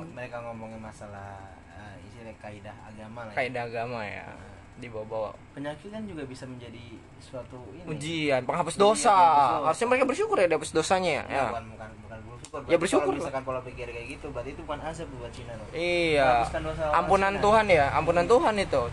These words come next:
Speaker 2: Cina diampuni oleh Tuhan karena diberi kesempatan untuk menghapuskan dosanya.
Speaker 1: Panjangin ya,
Speaker 2: Kan sakit. Kan kalau Islam begitu ya, setiap sakit tuh menggugurkan dosa.
Speaker 1: Awas lo tangkap Habib lo.
Speaker 2: Nggak apa-apa lah, bodo amat gua. Orang itu nggak ada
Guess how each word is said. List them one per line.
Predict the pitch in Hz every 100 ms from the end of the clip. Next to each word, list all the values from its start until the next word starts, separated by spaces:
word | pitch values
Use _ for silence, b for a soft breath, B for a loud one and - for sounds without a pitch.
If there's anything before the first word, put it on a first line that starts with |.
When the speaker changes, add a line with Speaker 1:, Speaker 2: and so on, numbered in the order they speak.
| -
Speaker 2:
Cina | 160 202
diampuni | 214 180 170 160
oleh | 156
Tuhan | 214 233 170 151
karena | 156 185 277 202 - 160
diberi | 160 165
kesempatan | 175 185 156 156 226 226
untuk | 208 214
menghapuskan | 165 156 - 165
dosanya. | 165 311 494 466 262 330
Speaker 1:
Panjangin | - - - - -
ya, | - -
Speaker 2:
Kan | -
sakit. | - 440 - 170 151 - - - - - - -
Kan | 254 269 240 214
kalau | 185 185
Islam | 185 - 247 240
begitu | 226 269 453
ya, | 202
setiap | 151 - 175 196
sakit | 175 - -
tuh | 175
menggugurkan | 180 170 170 165
dosa. | 165 262 427 - 226 381 - - - - - -
Speaker 1:
Awas | 117 123
lo | 123
tangkap | - 120
Habib | 113 - -
lo. | 110 92 -
Speaker 2:
Nggak | -
apa-apa | 170 226 180 170
lah, | 185 196 - - 120
bodo | 117 127
amat | 185 170 170 -
gua. | 165 165 - - - - -
Orang | 117 120 120 123 120 120
itu | 117
nggak | 123 117 123
ada | 123 113